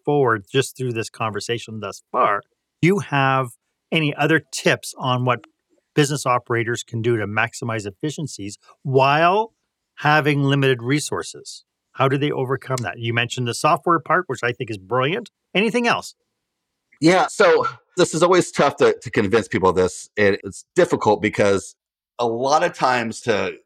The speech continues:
Speaker 2: create the most efficiency and, and be, uh, the most resourceful with your money is to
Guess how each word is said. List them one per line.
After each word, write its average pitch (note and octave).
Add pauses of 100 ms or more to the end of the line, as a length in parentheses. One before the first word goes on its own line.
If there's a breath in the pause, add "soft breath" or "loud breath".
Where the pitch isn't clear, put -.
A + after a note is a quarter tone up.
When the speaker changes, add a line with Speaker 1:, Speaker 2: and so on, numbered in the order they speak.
(220)
Speaker 2:
create C#3+
the D3+
most C3+
efficiency A2
and, G#2
and F#2+
be, B2 (380)
uh, A2
the G#2+
most A2+
resourceful A#2
with G#2+
your G#2
money G2 (480)
is B2+
to A2+